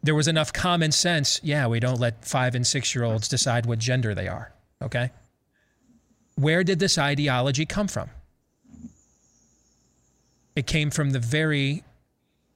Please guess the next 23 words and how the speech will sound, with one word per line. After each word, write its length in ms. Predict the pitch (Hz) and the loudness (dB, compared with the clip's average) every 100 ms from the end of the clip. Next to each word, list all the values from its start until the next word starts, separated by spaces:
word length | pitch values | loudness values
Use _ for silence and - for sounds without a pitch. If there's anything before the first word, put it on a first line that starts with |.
| - | -2
school 300 | - 185 165 | 0 2 2
districts 480 | 151 - 151 - 131 | 2 0 -2 -2 0
and 120 | 127 | 0
school 220 | - 247 | 0 0
boards 380 | 143 120 127 - | 0 0 0 0
that 220 | 123 123 - _ _ - | -2 -2 -12 _ _ -4
you 120 | 139 | -2
just 200 | 123 139 | 2 2
saw 180 | 151 127 | 4 2
Shannon 400 | - 139 123 123 | 2 2 2 0
confront 480 | 123 117 - 135 127 | 0 0 0 0 2
in 80 | 120 | 2
her 120 | 117 | 2
own 200 | 127 120 | 2 2
backyard. 580 | 110 107 131 113 90 - - _ _ _ _ _ _ _ _ _ _ | 2 0 2 2 0 -6 -18 _ _ _ _ _ _ _ _ _ _
Yes, 280 | 180 196 - | 2 4 4
it 100 | 160 | 2
is 140 | 151 151 | 2 2
nurtured 520 | 160 226 - 156 120 | 2 2 0 0 2
by 240 | 131 131 | 2 0
pop 340 | 131 123 110 - | 0 -2 -2 -2
culture, 520 | 151 135 - - - _ _ _ - - _ - _ _ _ _ 127 | -4 -2 -4 -6 -10 _ _ _ -20 -20 _ -20 _ _ _ _ 2
but 260 | 147 143 | 2 2